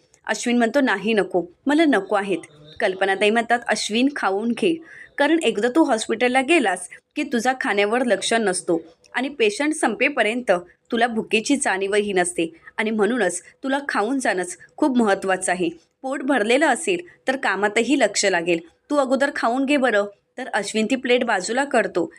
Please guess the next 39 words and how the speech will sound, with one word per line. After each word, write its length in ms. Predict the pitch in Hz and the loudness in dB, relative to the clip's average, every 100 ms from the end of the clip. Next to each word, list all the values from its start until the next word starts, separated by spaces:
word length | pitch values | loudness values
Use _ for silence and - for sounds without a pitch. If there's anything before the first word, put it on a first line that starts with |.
| - | -12
आणि 160 | - 262 | -6 -2
म्हणू 240 | 285 233 | -2 -2
लागतो, 460 | 196 208 - 185 185 _ - | -2 -2 0 0 0 _ -4
"मम्मा, 340 | 208 208 196 262 _ - | -2 0 -2 -4 _ -2
मला 200 | 233 294 | 0 2
नको 340 | 240 190 202 | 0 -2 -2
आहेत, 180 | 190 170 - _ - - | -2 -4 -6 _ -10 0
कारण 260 | 330 339 | 2 4
कसं 300 | 330 294 294 | 2 0 0
आहे 160 | 320 269 | 0 0
ना, 160 | 180 180 _ - | -2 -4 _ -6
तुझ्या 220 | 254 269 | 0 2
लाडक्या 440 | 262 214 190 190 247 | 2 2 0 0 -2
सुनेने 520 | - 220 196 240 175 175 - | 0 0 2 4 2 -2 -12
आणि 160 | - 269 | -6 -4
मुलाने 480 | 277 208 202 233 170 - _ 226 | -2 -2 -2 -2 -6 -8 _ -4
जे 160 | 233 247 | 2 2
काही 280 | 254 285 339 | 2 2 4
नियम 320 | 262 226 277 | 4 2 0
घालून 300 | 277 202 214 | -2 -2 0
ठेवले 280 | 247 247 226 | 0 2 0
आहेत 200 | 208 175 - _ - | 0 -2 -4 _ -2
ते 140 | 202 196 | 0 0
तर 100 | 240 | -2
फॉलो 300 | - 233 269 | 0 0 2
करायलाच 540 | 285 262 285 302 302 | 2 2 2 0 0
हवेत. 200 | 240 214 208 - - - | 0 0 -4 -20 -20 -2
ते 100 | 220 | 0
जर 160 | 190 220 | 2 -2
फॉलो 300 | 240 220 220 | 0 0 0
नाही 300 | 254 294 339 | -2 -2 0
केलेत 260 | - 196 185 185 _ - | 0 0 -2 -6 _ -4
तर 120 | 254 | -4
तुमच्या 360 | 247 247 214 233 | 0 -2 0 0
या 140 | 240 | 0
बोडक्या 460 | 240 208 202 202 240 | 2 4 4 2 0
सुनेला 520 | 262 240 196 240 208 165 - - - | 0 2 2 2 -2 -4 -12 -16 -6
आणि 180 | 247 294 | -4 -2
मुलाला 440 | 233 190 233 175 | -2 -2 0 -2